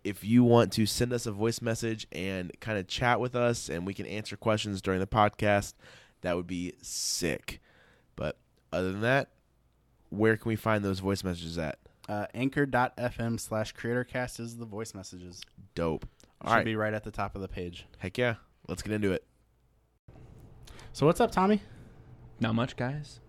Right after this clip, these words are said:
Speaker 3: Chilling. Doing a podcast with, with, with y'all.
Speaker 1: Heck yeah.
Speaker 3: Yeah.
Speaker 1: Cool.
Speaker 3: That's what I'm doing. What
Speaker 2: We're
Speaker 3: you
Speaker 2: digging
Speaker 3: doing?
Speaker 2: that. Uh, doing a podcast with you.
Speaker 3: Dude, nice.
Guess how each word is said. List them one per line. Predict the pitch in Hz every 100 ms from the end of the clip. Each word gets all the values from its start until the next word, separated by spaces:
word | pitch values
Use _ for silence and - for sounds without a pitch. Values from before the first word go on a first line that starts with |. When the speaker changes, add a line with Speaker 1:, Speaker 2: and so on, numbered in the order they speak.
| - -
Speaker 3:
Chilling. | - 123 147 165 - - - -
Doing | 127
a | 127
podcast | 123 127 143 135 -
with, | 123
with, | 113 - -
with | - -
y'all. | 120 147 - - -
Speaker 1:
Heck | 98 120
yeah. | 123 107 - - -
Speaker 3:
Yeah. | 156 135 - - - - - - - -
Speaker 1:
Cool. | 117 113 -
Speaker 3:
That's | 120
what | 107
I'm | 127
doing. | 110 120 - - - - - - -
What | -
Speaker 2:
We're | 110
Speaker 3:
you | 104
Speaker 2:
digging | 143 127
Speaker 3:
doing? |
Speaker 2:
that. | 107 - - - - - -
Uh, | 107 104 104 - -
doing | 101 113
a |
podcast | - 127 139 127
with | 113 104
you. | 151
Speaker 3:
Dude, | 131 131
nice. | 107 113 104 -